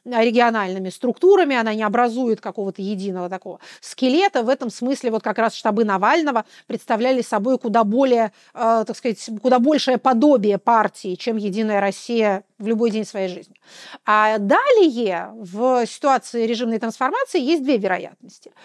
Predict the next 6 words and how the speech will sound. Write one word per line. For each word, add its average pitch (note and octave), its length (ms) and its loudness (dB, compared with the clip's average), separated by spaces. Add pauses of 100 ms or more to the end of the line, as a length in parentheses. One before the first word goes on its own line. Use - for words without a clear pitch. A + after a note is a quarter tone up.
(260)
А, A3+ 200 2
бывают C#4 560 2
такие, D#4+ 640 4
так - 140 -4
сказать, A#3+ 240 -4
случаи C4 800 0